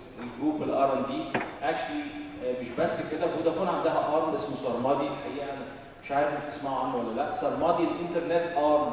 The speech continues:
بتاع فودافون، آه، واشهر ليتست حاجه مثلا عندنا، آه، كاس العالم is up and running now، عملوا الايفون ابلكيشن، آه، ل-، لماتشات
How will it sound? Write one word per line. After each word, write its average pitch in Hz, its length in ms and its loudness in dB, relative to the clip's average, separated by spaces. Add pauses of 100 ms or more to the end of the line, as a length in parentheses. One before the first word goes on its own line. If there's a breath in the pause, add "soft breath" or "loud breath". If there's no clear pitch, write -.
بتاع 117 180 -2
فودافون، 127 520 -2 (760)
آه، 123 580 0 (260)
واشهر 127 1400 0 (140)
ليتست 170 460 0
حاجه 151 120 -2 (140)
مثلا 147 360 -4
عندنا، 156 480 -4 (420)
آه، 120 240 -4 (320)
كاس 160 160 -6
العالم 139 320 -2
is - 40 -2
up - 200 0
and 127 180 4
running 143 360 6
now، 151 300 4
عملوا 151 320 4
الايفون 160 640 2
ابلكيشن، 139 680 -2 (640)
آه، 110 420 -4
ل-، 120 640 0
لماتشات 123 460 0